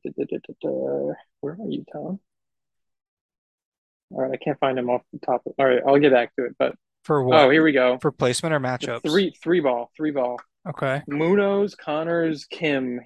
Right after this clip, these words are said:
Speaker 1: He is, Kim is plus one seventy-five.
Speaker 2: Yeah, he's smoking them. He's
Speaker 1: Yeah.
Speaker 2: absolutely smoking them.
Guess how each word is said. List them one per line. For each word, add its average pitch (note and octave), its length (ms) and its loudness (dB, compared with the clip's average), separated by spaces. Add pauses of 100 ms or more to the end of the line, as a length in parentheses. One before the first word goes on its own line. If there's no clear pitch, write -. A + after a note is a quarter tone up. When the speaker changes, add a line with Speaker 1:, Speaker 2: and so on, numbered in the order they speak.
Speaker 1:
He E3+ 360 0
is, D3 460 2
Kim F#3+ 240 -2
is E3 120 -4
plus - 360 -10
one E3 180 -2
seventy-five. D3 760 -4 (100)
Speaker 2:
Yeah, C#3+ 280 -2
he's C#3+ 180 -2
smoking B2+ 480 -2
them. - 240 -12 (540)
He's C#3+ 140 -2
Speaker 1:
Yeah. C#3 120 2
Speaker 2:
absolutely C3+ 400 2
smoking B2 440 -6
them. C#3+ 200 -18